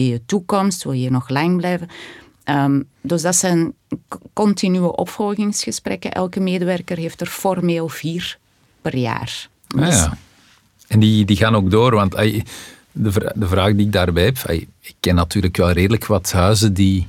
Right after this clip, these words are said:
Speaker 2: in de consulting actief zijn, in de projectconsulting actief zijn, en die hebben allemaal de, de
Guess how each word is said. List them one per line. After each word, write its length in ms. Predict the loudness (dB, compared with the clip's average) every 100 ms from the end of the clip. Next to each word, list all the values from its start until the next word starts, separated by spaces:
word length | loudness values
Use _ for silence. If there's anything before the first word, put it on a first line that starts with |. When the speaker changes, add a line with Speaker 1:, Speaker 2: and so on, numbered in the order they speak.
| -6
Speaker 2:
in 220 | 0 2
de 100 | 2
consulting 600 | 0 0 0 0 2 2
actief 320 | 2 0 -2 0
zijn, 200 | 2 4
in 120 | 2
de 60 |
projectconsulting 840 | 2 0 -2 0 0 0 0 2 0
actief 300 | 0 -2 -2
zijn, 220 | 0 2
en 120 | 4
die 80 | 6
hebben 180 | 6 4
allemaal 420 | 4 4 4 2
de, 280 | 2 2 0 -4 -18 -20 -20 -20 -6
de 160 | -4